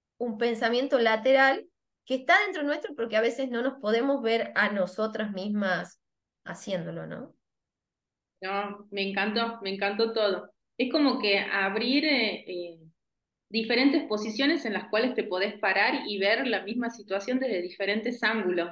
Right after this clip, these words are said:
Speaker 2: ¿no? Eh, y esto que vos decías de que quizás a veces no tenemos el espacio para, para darnos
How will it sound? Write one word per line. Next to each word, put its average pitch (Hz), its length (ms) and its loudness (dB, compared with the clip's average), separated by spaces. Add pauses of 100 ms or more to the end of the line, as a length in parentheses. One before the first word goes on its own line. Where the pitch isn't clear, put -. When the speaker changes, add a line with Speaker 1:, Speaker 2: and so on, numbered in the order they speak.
Speaker 2:
¿no? 196 360 -4 (720)
Eh, 180 680 0 (540)
y 240 160 2
esto - 200 4
que 226 120 4
vos 220 140 4
decías 247 500 4
de 190 140 0
que 180 160 -4
quizás 220 400 -2
a 190 120 0
veces 220 340 -2
no 208 200 0
tenemos 226 440 -2
el 185 140 -2
espacio 214 760 0
para, 170 400 -4 (260)
para 185 240 2
darnos 226 500 2